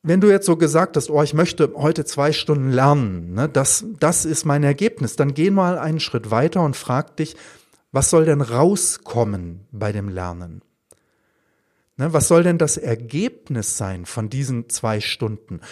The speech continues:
Und wenn du heute nur fünf Minuten Zeit hast, ne, dann kannst du genau das Gleiche tun. Wenn du sagst, „Ich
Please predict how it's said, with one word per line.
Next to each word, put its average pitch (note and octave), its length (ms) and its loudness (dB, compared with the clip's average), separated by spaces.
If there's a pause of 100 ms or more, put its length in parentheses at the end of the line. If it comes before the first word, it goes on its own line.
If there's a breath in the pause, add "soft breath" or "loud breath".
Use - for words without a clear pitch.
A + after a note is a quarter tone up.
(180 loud breath)
Und D3+ 160 -2
wenn E3 120 4
du E3 160 6
heute F#3 280 4
nur D#3 160 2
fünf - 420 -4
Minuten C#3+ 480 -2
Zeit F#2 460 -8
hast, - 400 -16 (240)
ne, C#3+ 100 -4 (220 loud breath)
dann B2 120 -4
kannst E3+ 320 0
du E3 60 -2
genau D#3 260 4
das D3 220 2
Gleiche E3+ 400 -2
tun. G#2+ 180 -6
Wenn A2+ 140 -2
du B2 60 -2
sagst, C#3+ 240 -2
„Ich - 160 -12